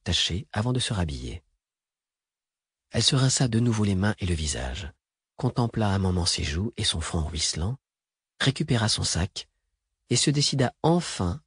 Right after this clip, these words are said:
à remonter dans la salle. Trois flics buvaient un café au comptoir, une femme et deux hommes. Une scène revint en mémoire de la fille.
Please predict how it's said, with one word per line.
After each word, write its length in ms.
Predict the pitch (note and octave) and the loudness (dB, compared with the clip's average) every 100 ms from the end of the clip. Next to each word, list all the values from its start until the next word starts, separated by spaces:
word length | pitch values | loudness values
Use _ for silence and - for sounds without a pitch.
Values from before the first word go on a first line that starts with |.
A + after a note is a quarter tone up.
| _ - | _ -2
à 120 | B2+ | 0
remonter 400 | B2+ A#2+ A2 B2 | 2 2 0 0
dans 100 | G#2 | 2
la 120 | D#2+ | 0
salle. 380 | - F2+ C#2+ - _ _ _ _ _ _ _ _ _ _ _ _ _ _ _ _ _ _ _ _ _ - | -2 -6 -10 -14 _ _ _ _ _ _ _ _ _ _ _ _ _ _ _ _ _ _ _ _ _ 2
Trois 180 | D#3+ | 2
flics 380 | D#3 - G2 - | 4 0 -4 -2
buvaient 200 | F#2+ G2 | -2 2
un 100 | G2+ | 2
café 280 | F#2+ F2 - | 2 0 0
au 80 | E2+ | -2
comptoir, 680 | E2 D#2+ D#2+ D#2+ D#2+ F2+ _ _ | -2 -4 -2 0 0 -4 _ _
une 120 | C3 B2+ | 0 0
femme 260 | - C#3+ | 0 0
et 60 | C#3 | 2
deux 220 | G2+ D#2+ | 0 0
hommes. 260 | D2 C#2 - _ _ _ _ _ _ _ _ _ _ _ _ - | -2 -4 -8 _ _ _ _ _ _ _ _ _ _ _ _ -2
Une 100 | A#2+ | 0
scène 360 | A2 - B2+ A#2+ | 2 2 4 4
revint 280 | G#2+ G#2 G2+ | 2 2 0
en 60 | F#2 | 2
mémoire 340 | F#2+ G2 G2 | 2 2 2
de 80 | F#2+ | 2
la 100 | F2 | -2
fille. 420 | - E2 D#2+ F2+ | -2 -4 -4 -4